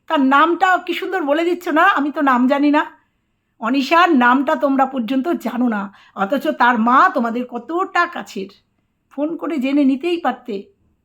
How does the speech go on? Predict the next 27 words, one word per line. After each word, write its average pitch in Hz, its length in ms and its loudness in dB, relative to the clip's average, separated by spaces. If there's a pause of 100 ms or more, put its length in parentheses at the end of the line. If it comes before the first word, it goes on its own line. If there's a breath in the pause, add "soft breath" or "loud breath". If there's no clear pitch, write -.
(420)
নিতেই 349 380 0
পারতে। 320 400 0 (520)
আর 220 180 -4
তোমাদের 349 360 2
ফোন 339 180 0
নাম্বার 370 340 4
এখন 320 220 0
অ্যাভেলেবল, 339 640 4 (800)
ওই 247 140 -2
সিম 349 280 0
পাল্টানো 349 440 2
টাল্টানো 349 440 2 (120)
সবটা 330 360 2
নাটক 302 440 2
বার 294 180 2
করে 302 180 -2
দিয়েছি, 240 460 -4 (200)
বলে 294 180 -2
দিয়েছি, 226 480 -6 (500)
ফোন 339 200 -4
করে 349 180 -4
জেনে 294 240 0
নিতে 339 220 -2
পারতে 359 300 -4
না, 392 80 4
দুজনকেই 403 560 0
বলছি। 233 480 -4